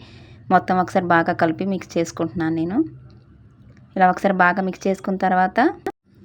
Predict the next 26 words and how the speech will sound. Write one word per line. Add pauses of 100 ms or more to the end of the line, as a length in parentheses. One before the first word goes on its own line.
(840)
బాగా
కలుపుకున్న
తర్వాత (140)
మనం
పక్కన
పెట్టుకున్నాం
కదండి
వేపుకొని, (720)
అవి
ఇందులో
వేసుకొని
ఒకసారి
బాగా
కలుపుకోవాలి. (760)
రెసిపీస్
నచ్చినట్లయితే
మీకు
తప్పకుండా
మీ
ఫ్యామిలీ
మెంబర్స్‌కి
షేర్
చేయండి,
అలాగే
లైక్
చేయండి,